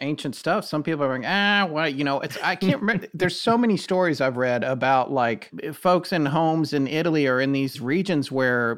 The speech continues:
Speaker 1: people have been living for thousands of
Speaker 2: Yeah.
Speaker 1: years, and they're like, the, they go down in their basement where they're, they're keeping some wines on a shelf, and it's part of an old palazzo that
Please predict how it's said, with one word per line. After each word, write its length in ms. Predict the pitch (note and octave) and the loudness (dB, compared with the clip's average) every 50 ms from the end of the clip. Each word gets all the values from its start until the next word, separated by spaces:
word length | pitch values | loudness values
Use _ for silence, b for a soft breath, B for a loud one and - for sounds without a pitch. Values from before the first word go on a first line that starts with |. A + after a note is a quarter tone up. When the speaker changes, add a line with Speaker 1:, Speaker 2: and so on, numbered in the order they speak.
| - - | -6 -8
Speaker 1:
people 220 | - E3+ D3 D3+ C#3+ | -6 -4 -2 -2 -2
have 100 | C3 A#2+ | -2 0
been 160 | C3 B2+ B2 | 0 -2 0
living 240 | B2+ C3+ C3+ C3 A#2 | 0 0 0 -2 -2
for 140 | B2 C3 | -4 -6
thousands 480 | - - B2+ B2+ C3 B2+ - A#2+ G#2+ A2 | -2 0 2 2 2 2 0 -2 -6 -6
of 120 | A2+ G2 | -6 -4
Speaker 2:
Yeah. 120 | D3 G3 A3 G#3+ F#3+ | -2 0 0 2 2
Speaker 1:
years, 240 | D3+ B2+ C#3+ C3+ - | 2 2 0 0 -4
and 160 | C3 B2 B2 | -4 -4 -4
they're 260 | B2 B2 B2 B2 A#2+ | -4 -4 -4 -4 -4
like, 440 | A#2+ B2 A#2+ A#2 A2 G#2 - - - | -2 -2 0 0 -2 -4 -8 -12 -12
the, 220 | - C#3 C#3 C#3+ C#3 | -8 -6 -6 -4 -2
they 120 | D3 C#3+ | -2 -2
go 220 | C3 F3 E3+ F3+ | 0 0 0 0
down 240 | F3 F#3+ F3 E3+ E3+ | 2 2 0 0 0
in 60 | E3 | 0
their 160 | D3+ C3+ B2+ A2+ | 0 -2 -2 -2
basement 600 | A2 C3+ D3 D#3+ D#3 - - D3+ B2+ G2+ - - | 0 0 0 0 -2 -4 -4 -4 -4 -4 -4 -6
where 200 | C#3+ C3+ B2+ B2 | -4 -2 -2 -2
they're, 280 | B2 A#2+ A#2 - - - | -2 -2 -4 -6 -6 -4
they're 140 | D#3 C#3+ C3 | -4 -4 -4
keeping 500 | - - - A3 G3 G#3 F#3 D#3+ D3 C#3 | -4 -6 -4 -4 -2 -2 0 -2 -2 -2
some 240 | C#3 - C#3 B2 B2 | -2 -2 -2 -2 0
wines 640 | B2 C3+ D3 D#3+ D#3+ D3+ C3+ B2 A#2+ A#2 - - - _ _ _ _ _ _ _ - | 0 0 2 2 2 2 2 0 -2 -4 -6 -10 -18 _ _ _ _ _ _ _ -4
on 120 | C#3 C3+ | -2 -2
a 80 | B2+ C3 | -2 -2
shelf, 580 | - - - F3+ F#3 D#3 B2+ B2+ B2+ - - - - | -2 0 2 4 6 6 4 4 0 -4 -10 -8 -4
and 140 | C#3 C3+ C3 | -2 -2 -2
it's 240 | B2+ A#2 - - - | -2 -4 -6 -12 -10
part 300 | - - E3+ E3+ F3 F3 | -2 2 4 4 4 4
of 100 | D#3+ D#3 | 2 2
an 100 | D3+ D#3+ | 2 2
old 280 | D#3+ E3 D#3 D3 - | 4 2 2 0 -2
palazzo 600 | - D#3 C#3+ D3+ F3+ G3 - - - A#2 G#2 G#2 G#2 | -2 0 2 4 2 2 0 -2 0 0 0 0 0
that 180 | A2+ C#3 - | -2 -2 -2